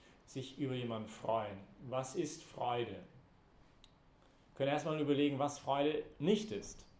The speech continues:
Nicht, wenn unser Herz in eine andere Richtung geht. Also wenn wir etwas hoffen, dann hoffen wir, Freude zu finden. Wenn wir verzweifeln, dann ist es wahrscheinlich deswegen, weil wir nicht mehr daran glauben, dass wir diese Freude jemals finden werden.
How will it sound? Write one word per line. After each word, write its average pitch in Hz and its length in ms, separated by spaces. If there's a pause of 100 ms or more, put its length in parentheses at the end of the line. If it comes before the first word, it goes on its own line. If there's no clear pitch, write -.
(160)
Nicht, - 220
wenn 104 280 (360)
unser 113 240
Herz 120 320
in 123 40
eine 127 200
andere 151 260
Richtung 131 320
geht. - 340 (220)
Also 107 240
wenn 120 180
wir 123 140
etwas 117 320
hoffen, 170 480 (1040)
dann 120 180
hoffen 160 300
wir, 131 160
Freude 139 500
zu 139 160
finden. 190 460 (2000)
Wenn 123 240
wir 120 160
verzweifeln, 143 1000 (560)
dann 131 180
ist 143 160
es 143 340 (140)
wahrscheinlich 131 400
deswegen, 139 540
weil 127 200
wir 127 120
nicht 143 180
mehr 127 200
daran 123 300
glauben, 165 380
dass 131 160
wir 131 160
diese 135 340
Freude 139 360
jemals 151 480
finden 104 360
werden. 85 320